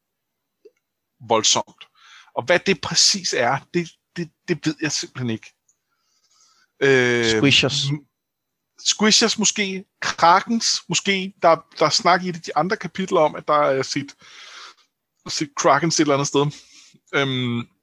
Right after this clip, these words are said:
Speaker 1: men, men derudover er det svært at sige. Men det er jo, det leder jo hen imod et eller andet stort søslag. Og jeg tror lidt, pointen er, at han er ligeglad med at ofre det meste af sin flåde, øh, så længe at han kan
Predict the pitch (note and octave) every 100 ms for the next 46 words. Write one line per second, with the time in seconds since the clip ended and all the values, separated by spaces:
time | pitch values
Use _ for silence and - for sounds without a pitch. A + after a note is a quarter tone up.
0 | _ _ _ _ _ _ _ _ _ -
1 | _ - D3 C#3+ D#3 C3+ F#3+ F3+ D#3 E3
2 | D3 C3+ - C#3+ D3 - C#3+ C#3+ D#3 D3
3 | D#3+ D#3+ F#3+ F#3 E3+ D#3+ D#3 D#3 D3 G3+
4 | G3 F#3 D#3+ D#3+ D3+ D#3+ - - - -
5 | - G2 - C2+ B1 _ - - - _
6 | - D#3 D3+ - F3+ D#3 F#3+ - G3+ F3+
7 | F3 F3 D3+ D#3+ C3+ C#3+ - E3 F3 E3+
8 | F#3 D#3+ D3+ D#3 D3+ C#3+ D#3 - F3 -
9 | _ - C3+ D#3 D3+ D3 - - C3+ B2
10 | C#3 D#3+ - - - _ - C#3 C3 A#2+
11 | A#2 A#2 A#2 A2 A2 G#2+ A2 _ _ _
12 | _ _ _ _ - - D#3+ C#3 D3+ F#3
13 | E3+ C3 D3+ D#3+